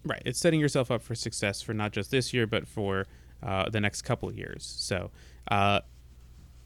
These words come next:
a-, a-, and you're right, Gavin. It's, it, it is kinda apples to oranges to the twenty eighteen season, because you were signing guys like Justin Meram and Sacha Kljestan, who were older, established M L S veterans. These are younger, unknown prospects.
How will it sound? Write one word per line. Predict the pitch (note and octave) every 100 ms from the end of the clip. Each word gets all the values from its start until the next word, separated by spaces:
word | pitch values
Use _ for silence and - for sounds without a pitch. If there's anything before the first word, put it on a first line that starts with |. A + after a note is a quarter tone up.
| - -
a-, | D3+
a-, | - D3+ -
and | D#3+
you're | D#3+
right, | C#3+ -
Gavin. | - F2+ -
It's, | A2+ -
it, | - C#3+
it | E3 D3
is | C3+
kinda | - B2 A2+
apples | A2+ - A2
to | -
oranges | G#2+ G#2 G#2 -
to | G#2
the | G2+
twenty | - G2 F#2+
eighteen | - F#2+ F2+
season, | F#2+ F#2 F#2+
because | F2+ - F#2+ -
you |
were | A2
signing | - A2 G#2 G2 - - - -
guys | G#2+ A2
like | A2 G#2
Justin | A2 - A2
Meram | G2 G2 F#2+
and | F#2
Sacha | G2 -
Kljestan, | - A#2+ G#2+ A2+ G2+
who | G#2+ G#2+
were | G2 F#2+ F#2+ - - - - - D3
older, | C#3+ B2+ A#2 A2 G#2 - - - -
established | - - A2+ A2 G#2+ B2
M | G#2
L | F#2+
S | -
veterans. | C#3 B2 A2+ -
These | B2 B2+ B2+ A#2
are | G#2+
younger, | G#2+ A#2 B2 A#2+ G#2 G2+ - - - - -
unknown | B2 A#2 G#2+ A#2 A2+ A2 A2+ - - -
prospects. | - A2+ - - - - -